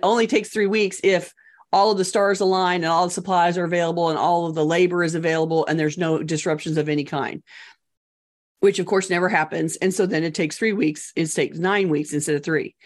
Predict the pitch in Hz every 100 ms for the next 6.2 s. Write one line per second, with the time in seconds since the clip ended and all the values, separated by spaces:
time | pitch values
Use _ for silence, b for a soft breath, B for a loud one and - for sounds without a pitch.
0 | B B B - 180 - 196 190 226 247
1 | 233 233 214 190 208 208 - 180 170 160
2 | - _ 160 202 208 190 170 - 185 -
3 | 202 196 - 170 - - _ B B B
4 | 202 226 208 220 196 190 202 240 269 226
5 | 214 190 190 - 196 180 170 196 165 -
6 | - -